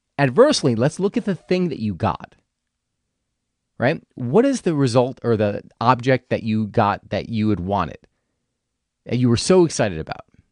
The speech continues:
What were the thoughts and feelings associated with this object or this thing? And then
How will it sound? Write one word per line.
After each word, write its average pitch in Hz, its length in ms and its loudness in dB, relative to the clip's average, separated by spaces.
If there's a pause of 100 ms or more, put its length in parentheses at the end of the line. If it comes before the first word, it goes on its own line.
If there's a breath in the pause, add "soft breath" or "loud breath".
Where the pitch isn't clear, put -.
(1800)
What 180 300 2
were 240 280 2
the 156 120 2
thoughts 156 580 0 (120)
and 127 160 -2 (160)
feelings 147 760 -2 (480)
associated 131 840 0
with 104 320 -4
this 117 480 -6
object 131 420 -4
or 95 60 -2
this 95 200 -4
thing? 151 280 -4 (3750)
And 131 180 0
then 127 220 0